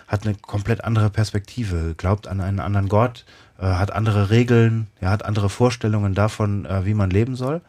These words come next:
Und trotzdem ist dieser Zwang da, in dieser Gemeinschaft leben zu müssen,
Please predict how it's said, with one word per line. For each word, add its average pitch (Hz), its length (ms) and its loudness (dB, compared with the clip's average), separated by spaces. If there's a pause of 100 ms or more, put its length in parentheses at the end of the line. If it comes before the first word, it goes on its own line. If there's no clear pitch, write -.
(340)
Und 98 100 -4
trotzdem 120 420 0 (440)
ist 117 200 -8
dieser 101 180 2
Zwang 101 320 0
da, 117 340 2 (280)
in 110 100 -6
dieser 104 160 2
Gemeinschaft 113 420 0
leben 107 180 0
zu 95 140 -8
müssen, 87 340 -8